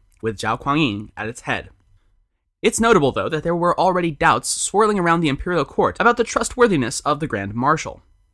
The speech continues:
with at least some members of the court arguing that he was already so powerful and influential among the troops that it would be dangerous to dispatch him at the head of the army.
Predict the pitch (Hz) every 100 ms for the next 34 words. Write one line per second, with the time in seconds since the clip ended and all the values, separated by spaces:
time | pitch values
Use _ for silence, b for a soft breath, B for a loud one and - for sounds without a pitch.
0 | _ 156 156 226 - - - 202 170 107
1 | 98 95 - 95 95 - 131 160 160 156
2 | 135 185 151 156 170 156 131 - 180 -
3 | 170 175 185 135 110 170 - 139 165 120
4 | 98 110 139 120 - 170 - - - 156
5 | 170 185 170 170 180 165 247 147 - -
6 | 123 131 - 151 - 120 104 131 - 98
7 | 104 120 131 151 -